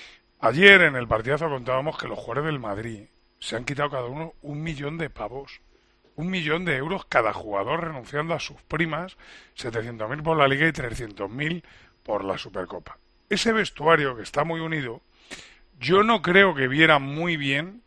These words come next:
ni con buenos ojos, que el Madrid hiciera un desembolso económico por otro futbolista. Porque dirá, coño,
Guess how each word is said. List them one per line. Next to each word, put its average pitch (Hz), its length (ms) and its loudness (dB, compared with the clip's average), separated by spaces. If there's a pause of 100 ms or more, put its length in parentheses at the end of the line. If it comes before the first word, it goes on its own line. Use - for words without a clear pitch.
(120)
ni 127 220 -10
con 107 220 -8
buenos 160 340 -2
ojos, 147 440 -12
que - 100 -10
el 110 100 -12
Madrid 104 300 -8
hiciera 170 240 -4
un 170 100 -10
desembolso 123 720 -8 (380)
económico 165 680 -4 (200)
por 113 200 -4
otro 113 240 -8
futbolista. 147 720 -8 (420)
Porque 110 200 -10
dirá, 101 180 -2
coño, 143 300 -4